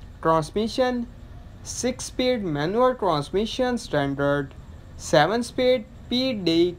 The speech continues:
K, dual charge clutch automatic transmission optional. Performance zero to sixty M P H approximately four point five seconds varies by model.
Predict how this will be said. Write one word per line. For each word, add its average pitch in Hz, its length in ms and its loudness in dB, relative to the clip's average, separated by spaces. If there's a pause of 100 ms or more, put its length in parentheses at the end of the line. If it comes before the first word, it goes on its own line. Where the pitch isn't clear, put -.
K, 202 440 4 (340)
dual 214 280 8
charge 175 420 6 (380)
clutch 226 440 6 (160)
automatic 185 680 2
transmission 202 880 0
optional. 160 560 0 (640)
Performance 220 720 4
zero 240 340 4
to 233 140 2
sixty 262 520 -2
M 170 220 2
P 185 220 4
H 180 280 0
approximately 240 960 2
four 247 260 4
point 233 320 0
five 247 280 4
seconds 160 560 0
varies 220 440 2
by 151 180 2
model. 160 540 0